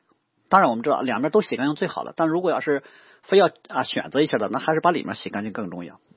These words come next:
所以相对于外在的行为，内心其实更重要。这也是旧约当中先知所说的，啊，“我喜爱良善，不喜爱祭祀。”法利赛人如此的看重礼仪，却对于自己内心当中的勒索和邪恶毫不在意，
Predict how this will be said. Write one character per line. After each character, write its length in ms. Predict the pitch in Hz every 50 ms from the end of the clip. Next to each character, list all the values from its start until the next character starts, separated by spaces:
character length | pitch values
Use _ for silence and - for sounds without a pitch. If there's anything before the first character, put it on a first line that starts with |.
| _ _ - _ - - _ _ _ _ _ _ _ _ _ _ _ _ _
所 180 | - - - 180
以 60 | 180
相 220 | - - 220 214 214
对 100 | 208 170
于 60 | 165
外 180 | 196 240 208
在 100 | - 107
的 100 | 87 87
行 200 | 87 - 98 95
为， 160 | 92 85 - _ _ _ _
内 240 | 160 185 202 151 113
心 240 | - - 160 165
其 180 | 160 - - 160
实 100 | 160 -
更 180 | 156 - 139 104
重 120 | 90 90
要。 100 | - - _ _ _ _ _ - -
这 80 | - 190
也 80 | 151
是 100 | - 139
旧 160 | 127 - 170 143
约 140 | 120 107
当 100 | 104 107
中 140 | 107 113 110
先 160 | - - 131
知 100 | 127 123
所 160 | 113 - 92 87
说 180 | - 113 104
的， 140 | 92 82 - - _ _ _ _ - _ _ _ _ _ _ - - - - - - _ _
啊 100 | - 90
，“我 140 | 76 73 110
喜 200 | 107 - - 110
爱 120 | 101 101 101
良 200 | 98 101 117 131
善， 260 | - 120 101 - - _
不 80 | -
喜 160 | - - -
爱 80 | 78 80
祭 200 | 90 - 120 87
祀。” 180 | - - - - _ _ _ _ _ _ _ _ _ _ _ _ _ _ _ _ - - - _ _ _ - - - - _ _ _ _ _ _
法 140 | - - 131
利 80 | 143
赛 120 | 147 - 190
人 120 | 165 147
如 240 | 120 107 127 139 196
此 180 | - - - 107
的 140 | 98 90
看 340 | - - - - 127 101 90
重 240 | - 127 117 101 90 -
礼 160 | - 92 92
仪， 280 | 80 76 76 82 82 - _
却 160 | - - -
对 140 | 120 147 135
于 80 | 120 110
自 120 | - 139
己 80 | 113 113
内 200 | 120 151 147 117
心 240 | - - 123 117 120
当 160 | 127 123 127
中 100 | 127 120
的 120 | 113 104
勒 220 | 92 - 139 156 156
索 240 | - - 107 87
和 160 | 87 - - 95
邪 280 | - - - 101 110
恶 100 | 139 110
毫 220 | 87 - - 92 90
不 80 | -
在 200 | - - 156 101
意， 200 | 87 90 - -